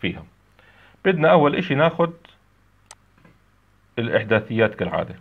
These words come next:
ها، كوبي. وهي سوينا لها هون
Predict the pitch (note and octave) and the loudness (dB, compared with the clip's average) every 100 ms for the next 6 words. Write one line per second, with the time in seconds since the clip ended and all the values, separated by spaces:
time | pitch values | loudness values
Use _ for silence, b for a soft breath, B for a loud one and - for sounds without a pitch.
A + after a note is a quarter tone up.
0 | _ - - - - F2+ F2+ _ _ _ | _ -8 -8 -8 -6 -6 -8 _ _ _
1 | _ _ _ - _ _ _ G2+ G#2+ G2 | _ _ _ -20 _ _ _ -2 -2 -2
2 | G2 A2 A#2+ A#2 C3 C#3 D3 | -2 0 0 0 0 -2 -4